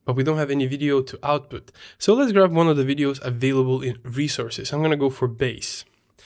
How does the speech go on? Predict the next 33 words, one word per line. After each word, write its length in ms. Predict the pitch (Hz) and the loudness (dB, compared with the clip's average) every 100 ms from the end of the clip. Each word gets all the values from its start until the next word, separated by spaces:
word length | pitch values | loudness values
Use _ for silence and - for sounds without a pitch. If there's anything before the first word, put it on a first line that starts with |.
| - - | -20 -12
Uh, 120 | - 143 | -4 -4
first 440 | - - 285 - | -2 0 0 0
off, 220 | 220 220 | 0 0
I'm 140 | 160 156 | -2 0
gonna 180 | 156 | 2
connect 340 | 139 - 160 160 | 0 -2 -4 -4
it 60 | - | -6
to 80 | |
the 140 | 135 135 | -4 -2
Image 320 | 135 127 - | -2 -4 -6
two 100 | 131 | -4
D, 200 | 127 220 | -2 0
and 120 | 170 | 2
then 120 | 139 | 2
we're 100 | 139 | 2
gonna 200 | 131 127 | 2 0
talk, 360 | 117 - 165 165 - | -2 0 0 -2 -14
uh, 240 | 135 135 123 | -4 -2 -2
about 300 | 123 123 123 | -2 -4 -6
the 140 | - | -8
different 420 | 135 202 196 196 196 | -6 -4 2 2 2
and 160 | 135 | -4
all 200 | 131 131 | -2 -4
properties 520 | 131 131 127 131 139 135 | -2 -6 -8 -6 -6 -6
available 480 | 131 131 127 123 | -2 0 2 -2
in 120 | 127 120 | -4 -6
Image 260 | 117 - | -6 -8
two 80 | 120 | -6
D 260 | 120 196 214 - - - - _ | -2 -2 -2 -14 -20 -20 -20 _
and 360 | 165 165 175 180 _ _ - | 2 4 4 0 _ _ -4
in 180 | 131 | -2
Video 280 | 117 123 123 | -2 -4 -4
Loader. 320 | 120 113 - | -4 -6 -8